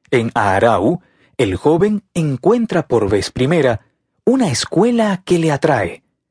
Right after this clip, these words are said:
debido a la actitud liberal y natural de los profesores, quienes no recurrían a métodos autoritarios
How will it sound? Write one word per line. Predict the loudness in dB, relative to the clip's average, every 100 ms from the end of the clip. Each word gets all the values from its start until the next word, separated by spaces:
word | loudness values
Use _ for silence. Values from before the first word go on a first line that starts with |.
| _ _ -20 -6 -2
debido | 0 0 0 0 0
a | 0
la | 0
actitud | -2 -4 -4 -2 -2
liberal | -2 0 2 2 2 -2 -8 _ _
y | -2
natural | 0 -2 0 0 2 2
de | 0
los | 0
profesores, | -2 -2 0 0 0 0 -6 -10 -10 _ _ _ _ _ _ _ -2
quienes | 0 0 -2 -2
no | -4 0 2
recurrían | 2 0 0 0 0 0 2 0
a |
métodos | 0 0 0 0 0 -2
autoritarios | 0 0 0 2 0 2 0 -2 -6